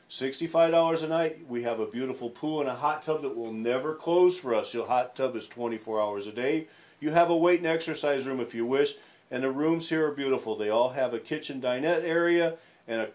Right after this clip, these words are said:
very nice living area to you, for you to enjoy your stay in. Full package and six nights, double occupancy. That's where you take your package price, your hotel, cut it in half by putting two people in the room. So your full package with six nights of dou-,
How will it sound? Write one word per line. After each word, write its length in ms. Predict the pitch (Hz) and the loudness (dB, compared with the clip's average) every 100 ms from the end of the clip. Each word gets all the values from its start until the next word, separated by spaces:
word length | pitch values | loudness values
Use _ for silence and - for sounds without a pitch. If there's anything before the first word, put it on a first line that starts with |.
| - | -12
very 500 | 117 160 160 135 120 | 2 6 8 6 4
nice 340 | 117 117 - | 0 0 -2
living 380 | 117 143 127 117 | 2 4 4 2
area 240 | 113 113 | 0 -2
to 160 | 110 110 | -2 -6
you, 160 | 110 123 | -6 -8
for 180 | - | -6
you 160 | 120 117 | -4 -4
to 140 | 113 | -4
enjoy 280 | 110 107 107 | -6 -4 -4
your 120 | 104 | -4
stay 440 | 101 - 113 110 95 | -6 -4 -2 -2 -4
in. 200 | 82 76 _ _ _ _ _ - _ _ _ _ - - _ _ _ _ _ - | -8 -14 _ _ _ _ _ -20 _ _ _ _ -20 -20 _ _ _ _ _ -20
Full 320 | - 170 196 202 | -4 4 6 8
package 440 | 196 202 202 175 | 6 8 2 2
and 120 | 165 | 0
six 320 | 165 185 180 | 2 0 0
nights, 300 | 185 190 180 | 4 4 4
double 320 | 165 165 160 160 | 0 0 2 4
occupancy. 560 | 151 151 131 - 117 | 4 4 -4 -6 -4
That's 240 | 110 117 135 | -2 -2 -4
where 80 | |
you 80 | 127 | -8
take 260 | 123 131 123 | -6 -6 -6
your 120 | 107 | -8
package 480 | 147 156 165 165 - | 2 2 2 -4 0
price, 360 | 165 165 160 | 0 0 -2
your 120 | 131 117 | -6 -2
hotel, 480 | 135 135 151 147 | -2 -2 0 0
cut 240 | 147 160 160 | 0 0 0
it 100 | 156 | -2
in 80 | 143 | 0
half 240 | 151 151 | 0 2
by 100 | 131 | 0
putting 300 | - 135 123 | -2 -4 -6
two 180 | 131 143 | -8 -8
people 380 | 143 143 143 135 | -6 -6 -4 -4
in 80 | |
the 80 | 131 | -2
room. 360 | 127 135 139 139 - _ _ - | -2 -4 -4 -8 -16 _ _ -8
So 140 | 120 | -2
your 180 | 117 113 | 0 0
full 260 | - 165 | 0 -2
package 440 | 165 170 165 170 131 | 2 0 0 -2 -4
with 140 | 117 | -6
six 360 | - 175 180 - | -4 -2 -4 -2
nights 240 | 165 160 | 0 0
of 120 | 131 | -4
dou-, 260 | 135 147 | -4 -4